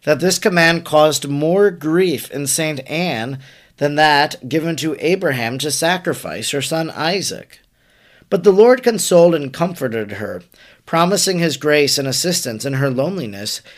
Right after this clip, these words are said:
during the absence of her beloved daughter.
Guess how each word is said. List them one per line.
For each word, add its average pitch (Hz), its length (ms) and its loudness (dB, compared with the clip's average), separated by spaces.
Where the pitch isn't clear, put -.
during 165 240 0
the 160 160 2
absence 156 460 -2
of 165 100 -4
her 156 120 -2
beloved 147 500 -2
daughter. 123 460 -6